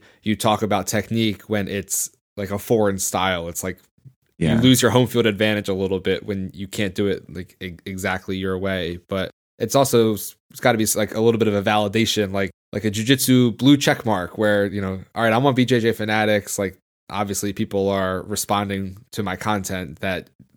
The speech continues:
Speaker 1: I've gotten to the point where I'm in the company of all these other great people who are on Fanatics.
Speaker 2: Exactly. That's exactly how I felt. I felt, like, validated at that point. I felt like all my hard work and everything, it really, like, came down,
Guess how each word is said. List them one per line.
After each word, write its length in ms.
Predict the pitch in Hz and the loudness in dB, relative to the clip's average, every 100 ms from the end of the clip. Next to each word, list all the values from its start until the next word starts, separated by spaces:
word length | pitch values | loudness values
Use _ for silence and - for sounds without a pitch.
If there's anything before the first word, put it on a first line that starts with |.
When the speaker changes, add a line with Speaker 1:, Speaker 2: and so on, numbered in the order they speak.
| _ | _
Speaker 1:
I've 140 | 104 | -12
gotten 220 | 98 110 107 | -4 -2 -2
to 80 | |
the 80 | 104 | -6
point 240 | - 120 101 | -2 -2 0
where 120 | 101 | -2
I'm 140 | 92 | -2
in 160 | - 120 | -4 -2
the 100 | 110 | -2
company 460 | - 120 107 101 | -2 -2 0 -2
of 120 | 98 95 | -2 -4
all 140 | 98 | -4
these 200 | 98 95 | -4 -4
other 240 | - 101 98 | -4 -4 -4
great 400 | 95 104 95 - | -2 -2 -2 -4
people 320 | 113 104 98 | -6 -4 -4
who 100 | 101 | -4
are 140 | 95 | -4
on 240 | - 98 95 | -4 -4 -4
Fanatics. 800 | 90 85 92 80 73 - - - _ _ _ _ _ _ | -6 -6 -4 -4 -10 -10 -12 -12 _ _ _ _ _ _
Speaker 2:
Exactly. 420 | - 80 69 73 | -4 -2 -2 0
That's 220 | 73 95 | 0 2
exactly 360 | 107 98 92 95 | 2 2 0 2
how 80 | 76 | 0
I 80 | 82 - | -2 -2
felt. 180 | 73 65 | -2 -2
I 40 | |
felt, 240 | - 90 | -2 -2
like, 120 | 87 80 | -2 -2
validated 540 | 69 87 - - 60 | -2 -2 -4 -8 -6
at 60 | 71 | -4
that 200 | 55 - | -6 -6
point. 200 | 67 64 | -6 -6
I 40 | |
felt 220 | - 71 | -4 -2
like 260 | 69 67 67 _ _ - | -2 -4 -6 _ _ 0
all 80 | 92 | 2
my 120 | 92 | 2
hard 240 | 92 87 | 2 0
work 200 | 85 85 - | 0 -2 -2
and 60 | 87 | 0
everything, 380 | 82 80 82 80 | 0 0 0 0
it 140 | 71 | 0
really, 280 | 82 82 78 | 0 0 0
like, 300 | 73 73 69 | -4 -6 -6
came 180 | - 82 | -2 -2
down, 300 | 76 78 | 0 -4